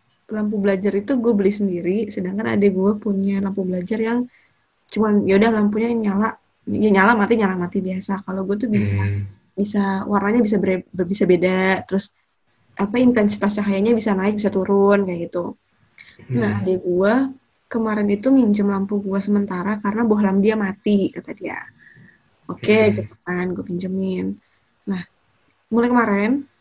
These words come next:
Speaker 1: gue itu ngerjain tugas kampus kan. Meja belajar gue tuh menghadap, membelakangi jendela, jadi kalau mau belajar, eh, berbayang kalau gue baca.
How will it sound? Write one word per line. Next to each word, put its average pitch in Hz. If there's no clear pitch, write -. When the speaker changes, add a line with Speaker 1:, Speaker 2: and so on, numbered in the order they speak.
Speaker 1:
gue 202
itu 254
ngerjain 208
tugas 196
kampus 214
kan. 190
Meja 220
belajar 208
gue 220
tuh 302
menghadap, 208
membelakangi 220
jendela, 202
jadi 202
kalau 214
mau 202
belajar, 208
eh, 208
berbayang 208
kalau 190
gue 185
baca. 180